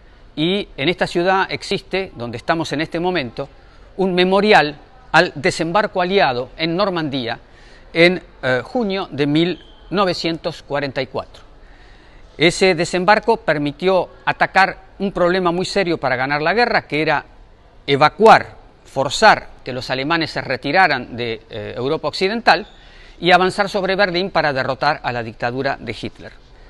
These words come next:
Ese desembarco duró entre el seis de junio del cuarenta y cuatro y el veintiuno de agosto de mil novecientos cuarenta y cuatro,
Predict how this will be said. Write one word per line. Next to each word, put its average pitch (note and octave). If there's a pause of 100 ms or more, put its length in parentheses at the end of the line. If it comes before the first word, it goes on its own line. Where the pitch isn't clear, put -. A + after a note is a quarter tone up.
(760)
Ese A3
desembarco A#3
duró F#3+
entre D#3
el D3+
seis G3
de F#3
junio G#3
del E3
cuarenta E3
y E3
cuatro A3+
y D3
el C#3+
veintiuno G3+
de F#3
agosto -
de A#2
mil B2+
novecientos A#2+
cuarenta C3+
y F3+
cuatro, G#3